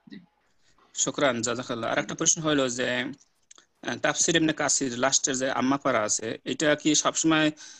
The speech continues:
Speaker 2: উযু ছাড়া কি পড়া যাবে না উযু সহকারে পড়তে হবে? তাফসির
Speaker 1: যে কোনো,
Speaker 2: কোরআন
Speaker 1: যে কোনো তাফসির, দেখেন কোরআনের সাথে যদি তরজমা অথবা তাফসির থাকে, তাহলে সেটির নাম মুসহাফ বলবো না। মুসহাফ শুধু সাদা প্লেন আল কোরআনুল করিম যদি থাকে,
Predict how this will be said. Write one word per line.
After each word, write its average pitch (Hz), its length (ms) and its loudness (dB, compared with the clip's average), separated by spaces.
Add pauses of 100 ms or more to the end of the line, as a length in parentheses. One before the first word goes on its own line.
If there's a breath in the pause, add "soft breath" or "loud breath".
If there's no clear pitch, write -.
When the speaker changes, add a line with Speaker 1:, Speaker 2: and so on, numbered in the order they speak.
(140 loud breath)
Speaker 2:
উযু 147 300 0
ছাড়া 160 260 2
কি 156 100 -4
পড়া 165 240 2
যাবে 180 220 4
না 139 80 4
উযু 143 280 -2
সহকারে 135 480 0
পড়তে - 300 -14
হবে? - 220 -20 (640)
তাফসির 147 340 2
Speaker 1:
যে 143 60 2
কোনো, 147 240 0
Speaker 2:
কোরআন - 220 -6
Speaker 1:
যে 151 60 -6
কোনো - 220 -8
তাফসির, 113 500 -4 (120)
দেখেন 117 280 -6
কোরআনের 139 420 -2
সাথে 147 320 -4
যদি 139 220 -2
তরজমা 131 440 0
অথবা 127 280 0
তাফসির 120 560 -4
থাকে, 98 260 -6
তাহলে 120 360 -6
সেটির 131 540 -4
নাম 131 260 -2
মুসহাফ 147 460 -4
বলবো 98 280 -8
না। 85 80 -10
মুসহাফ 151 440 -8
শুধু 127 260 -10
সাদা 123 360 -6
প্লেন 147 380 -6 (600 soft breath)
আল 123 160 0
কোরআনুল 127 420 2
করিম 123 240 0
যদি 107 200 -2
থাকে, - 360 -12